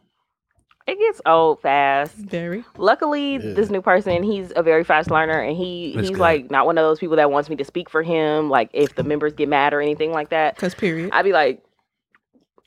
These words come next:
Speaker 1: excuse me, I'd be like, "You want me to handle it?" And he'd be like, "Oh no, I got it." And shit, if they disappointed, they disappoint. I'm like, "Go ahead now."
Speaker 2: 'Cause period.
Speaker 1: Um, so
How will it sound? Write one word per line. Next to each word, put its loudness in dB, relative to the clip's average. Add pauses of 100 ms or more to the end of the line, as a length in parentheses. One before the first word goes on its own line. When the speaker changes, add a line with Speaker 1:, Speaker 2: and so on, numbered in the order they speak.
Speaker 1:
excuse -12
me, -6
I'd -2
be -4
like, -2
"You -6
want 0
me -4
to -2
handle 0
it?" -6
And -8
he'd -6
be -4
like, 0
"Oh -2
no, -2
I 4
got 2
it." -6
And -8
shit, 0
if -6
they 2
disappointed, -2
they -4
disappoint. -2
I'm -4
like, -8
"Go -2
ahead 4
now." 0
Speaker 2:
'Cause -8
period. -6
Speaker 1:
Um, 0 (220)
so 2